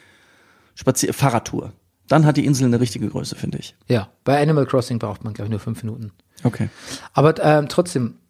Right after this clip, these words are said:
Speaker 2: man macht eigentlich nichts, außer die ganze Zeit, ähm, sein Haus, äh, aufpeppen, ähm, und, ähm, Holz und Obst zu sammeln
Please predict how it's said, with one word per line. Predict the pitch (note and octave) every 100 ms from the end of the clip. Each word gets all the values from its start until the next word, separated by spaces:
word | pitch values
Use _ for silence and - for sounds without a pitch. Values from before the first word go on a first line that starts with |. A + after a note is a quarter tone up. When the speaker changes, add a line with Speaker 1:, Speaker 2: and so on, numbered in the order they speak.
| _ _ _ -
Speaker 2:
man | C#3
macht | C#3 D#3+
eigentlich | D#3 D#3 C#3+
nichts, | E3 F3+ -
außer | C3+ -
die | C3+
ganze | C3 C#3 C#3+
Zeit, | - C3+ C3
ähm, | C3 B2 C3 D#3+
sein | C3 B2+
Haus, | B2 D3+ - -
äh, | G3 C3 B2+ B2+ -
aufpeppen, | C#3 - _ - D#3 D#3 F3+ F#3 - - - - _
ähm, | C3 C3 C3 C3+ C3 B2+ - _ _ _ _
und, | - A#2+ A#2+
ähm, | A#2 A2+ A2+ - _ _ _
Holz | - C#3+ D#3 D#3+ - - - _
und | C3+ B2+ A#2+ -
Obst | C#3+ C#3 - - - - _ _ _ _ _ _ _ _ _ _ _
zu | - C#3
sammeln | C#3 C#3 D3+ D3